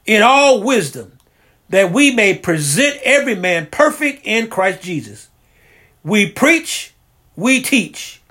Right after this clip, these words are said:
we warn, and we exhort, we encourage,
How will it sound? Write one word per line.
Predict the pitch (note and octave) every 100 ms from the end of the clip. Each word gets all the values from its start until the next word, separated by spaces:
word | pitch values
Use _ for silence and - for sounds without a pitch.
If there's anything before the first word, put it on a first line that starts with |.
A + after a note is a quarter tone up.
| _ _ - _ _
we | D3+ A3
warn, | G3 B3 D4 D4 C#4+ A3 - _ _ _ -
and | F#3+ G3+
we | A#3+ A#3
exhort, | F#3+ D3+ A3+ D#3+ - _ _ _ _ _ _ -
we | A3+ C4+
encourage, | B3+ C4+ D4+ A#3+ C3+ - -